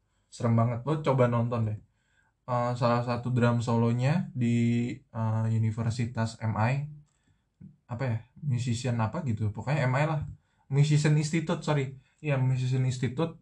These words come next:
di Los Angeles tuh lo nonton aja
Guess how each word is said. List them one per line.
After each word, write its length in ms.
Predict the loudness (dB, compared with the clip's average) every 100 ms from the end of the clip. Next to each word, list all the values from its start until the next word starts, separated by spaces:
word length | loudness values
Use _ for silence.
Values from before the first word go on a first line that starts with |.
| _
di 440 | -4 0 0 0
Los 280 | 0 0 0
Angeles 520 | -2 2 4 2 0
tuh 120 | -4
lo 120 | 2 2
nonton 340 | 2 0 0
aja 420 | 0 0 0 -2